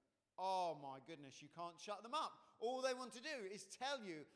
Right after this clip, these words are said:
about the s-, hidden secrets of whatever levels of computer games they're playing. And they get talkative and they get animated, and they will tell anyone that will listen, uh,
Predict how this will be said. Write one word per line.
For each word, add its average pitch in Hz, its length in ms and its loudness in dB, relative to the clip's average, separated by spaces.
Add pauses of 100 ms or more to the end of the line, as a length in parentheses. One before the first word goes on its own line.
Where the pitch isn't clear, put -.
about 196 360 2
the 185 60 -6
s-, - 220 -8
hidden 233 220 -6
secrets 233 680 -4
of 180 120 -4
whatever 214 340 0
levels 214 640 0
of 190 160 -2
computer 196 380 -10
games 175 480 -2 (260)
they're 175 360 4 (340)
playing. 175 480 0 (340)
And 180 140 -2
they 190 140 2
get 180 320 -4
talkative 240 720 2 (100)
and 180 140 -2
they 185 100 4
get 185 200 0 (160)
animated, 190 1000 -2 (380)
and 160 100 -4
they 196 220 2
will 190 80 -6
tell 180 300 -4
anyone 180 460 2
that 165 120 -6
will 170 120 -6
listen, 156 500 -4 (340)
uh, 156 320 6